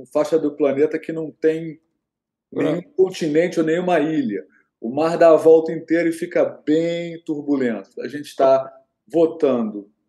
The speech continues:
Speaker 2: Agora, Padilha,
Speaker 1: É.
Speaker 2: há, há uns quinze anos, quando eu assisti Tropa de Elite, no cinema, me impressionou muito o que eu vi, eh, na sala de exibição, né? Porque tinha ali uma cena que o Capitão Nascimento,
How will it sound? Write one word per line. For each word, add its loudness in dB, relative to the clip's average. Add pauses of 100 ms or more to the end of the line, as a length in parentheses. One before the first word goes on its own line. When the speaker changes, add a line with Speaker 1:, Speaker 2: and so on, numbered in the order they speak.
(200)
Speaker 2:
Agora, -2
Padilha, 0
Speaker 1:
É. -20 (600)
Speaker 2:
há, -2
há 0
uns -2
quinze -6
anos, 0
quando -4
eu 0
assisti -6
Tropa 0
de -6
Elite, -4 (540)
no -4
cinema, -4
me -2
impressionou -2
muito -6
o -8
que -2
eu 2
vi, -2 (400)
eh, -10
na 0
sala -2
de -10
exibição, -6
né? -8
Porque -10
tinha -6
ali -4 (520)
uma -6
cena -4
que -10
o -4
Capitão -6
Nascimento, -8